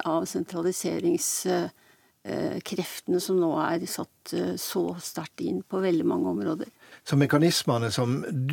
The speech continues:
Speaker 2: som gjorde, eh, deg til den store valgvinneren, eh, på, tidlig på nittitallet, og, og, og, og, og som nå skaper framgang for Senterpartiet, det, det,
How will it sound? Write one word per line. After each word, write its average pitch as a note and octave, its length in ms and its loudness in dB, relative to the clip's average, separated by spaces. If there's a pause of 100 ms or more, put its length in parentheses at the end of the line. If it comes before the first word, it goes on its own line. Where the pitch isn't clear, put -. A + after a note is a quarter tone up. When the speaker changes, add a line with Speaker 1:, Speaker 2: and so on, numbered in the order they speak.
(100)
Speaker 2:
som B2+ 240 2
gjorde, D3 360 8
eh, A#2+ 880 0 (400)
deg C3 340 2
til A#2 160 0
den A2 140 2
store C3+ 380 2
valgvinneren, G#2+ 1000 2 (160)
eh, A2 560 -4 (360)
på, B2 400 0 (300)
tidlig B2 260 2
på - 80 -2
nittitallet, A#2 640 0
og, A#2 380 0 (380)
og, B2+ 280 2
og, - 220 -2
og, B2 340 -2
og A#2+ 140 0
som A2+ 340 -2 (120)
nå A#2 580 2 (300)
skaper A#2 340 -4
framgang A#2 380 -2
for G#2+ 140 -4
Senterpartiet, A2+ 600 -4
det, B2+ 180 -4
det, B2+ 200 -2